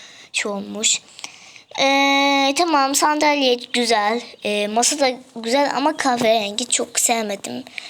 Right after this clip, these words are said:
Duvarlar da kahverengi ama çok sevmedim duvarların kahverengi olmasını. Değiştirek mi acaba? Aa değiştirebiliyoruz. Çok iyi.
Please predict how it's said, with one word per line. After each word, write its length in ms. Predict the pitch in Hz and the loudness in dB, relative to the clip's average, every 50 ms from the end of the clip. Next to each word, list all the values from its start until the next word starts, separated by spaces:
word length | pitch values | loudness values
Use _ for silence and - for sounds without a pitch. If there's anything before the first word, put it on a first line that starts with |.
| - - | -6 -2
Duvarlar 520 | 233 247 269 269 269 277 302 302 302 311 | 0 2 2 2 2 2 2 2 2 0
da 80 | 302 302 | 0 0
kahverengi 560 | 302 294 262 269 269 262 262 269 269 285 302 | 0 0 0 2 2 2 2 0 0 0 0
ama 240 | 302 302 311 320 - - - - _ _ _ - | 2 2 2 0 0 -4 -10 -20 _ _ _ -6
çok 280 | 233 - 277 277 277 - | -4 -2 -2 -2 -2 -2
sevmedim 480 | - - - 262 240 220 214 220 226 233 - - - - | 0 0 0 -2 -2 -4 -4 -6 -10 -12 -12 -12 -6 -2
duvarların 540 | 233 226 220 214 208 208 208 208 214 233 | 0 2 2 2 2 0 -2 -4 -6 -6
kahverengi 680 | 233 - 214 214 214 214 214 208 208 208 214 220 - - | -4 -4 -4 -2 -2 -4 -4 -4 -6 -6 -8 -10 -12 -12
olmasını. 440 | 214 214 208 208 - - 233 240 - - _ _ _ _ | -10 -10 -6 -6 -6 -6 -6 -10 -14 -16 _ _ _ _
Değiştirek 480 | - - 202 - - - - - - - | -8 -4 -4 -4 -4 -4 -6 -8 -10 -14
mi 80 | 208 208 | -16 -16
acaba? 320 | 196 196 - - - - - _ _ _ _ _ _ _ _ _ _ _ _ _ _ _ _ _ - _ _ _ _ _ _ _ _ _ _ _ _ - - - | -12 -12 -12 -14 -14 -18 -20 _ _ _ _ _ _ _ _ _ _ _ _ _ _ _ _ _ -20 _ _ _ _ _ _ _ _ _ _ _ _ -20 -8 -2
Aa 260 | - 254 269 277 269 | 0 0 0 2 2
değiştirebiliyoruz. 1000 | 262 254 262 - 254 247 254 247 247 254 262 262 254 247 240 233 240 240 - - | 2 2 2 2 0 0 -2 -2 0 0 0 0 0 0 -2 -2 -2 -4 -4 -4
Çok 340 | - - 254 254 - - - | -4 -4 -4 -4 -8 -10 -10
iyi. 320 | 220 214 214 208 208 220 | -8 -6 -6 -6 -6 -8